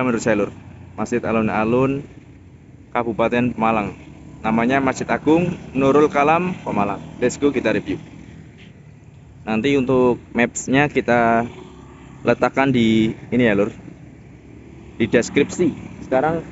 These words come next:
setiap masjid yang kita review, kita kasih Google Map-nya ya, Lur, di deskripsi biar teman-teman bisa mengakses masjid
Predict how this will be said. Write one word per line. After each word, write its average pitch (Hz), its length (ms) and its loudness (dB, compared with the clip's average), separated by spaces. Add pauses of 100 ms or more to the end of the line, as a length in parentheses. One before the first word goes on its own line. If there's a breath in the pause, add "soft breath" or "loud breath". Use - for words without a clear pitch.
(140)
setiap 147 340 4
masjid 151 300 2
yang 127 180 4
kita 127 240 6
review, 170 320 4
kita 147 240 0
kasih 147 400 2 (1400)
Google 127 240 4
Map-nya 127 400 2
ya, - 60 2
Lur, 127 120 0 (140)
di 113 480 2 (1400)
deskripsi 117 560 -2
biar 113 480 2
teman-teman 120 400 0
bisa 143 400 2 (1800)
mengakses 135 640 0
masjid 135 320 2